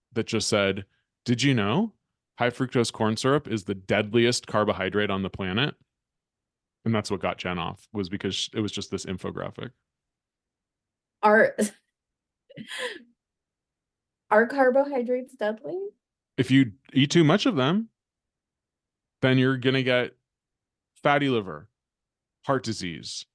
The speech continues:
Speaker 1: diabetes.
Speaker 2: From carbohydrates?
Speaker 1: Yeah. In excess.
Speaker 2: What's excess?
Speaker 1: I would say,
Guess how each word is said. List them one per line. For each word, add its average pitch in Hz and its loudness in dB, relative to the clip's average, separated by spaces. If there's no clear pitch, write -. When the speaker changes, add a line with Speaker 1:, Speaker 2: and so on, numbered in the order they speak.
Speaker 1:
diabetes. 110 2
Speaker 2:
From 269 2
carbohydrates? 233 4
Speaker 1:
Yeah. 104 -2
In 127 4
excess. 147 0
Speaker 2:
What's 233 2
excess? - -6
Speaker 1:
I 120 2
would 127 4
say, 104 0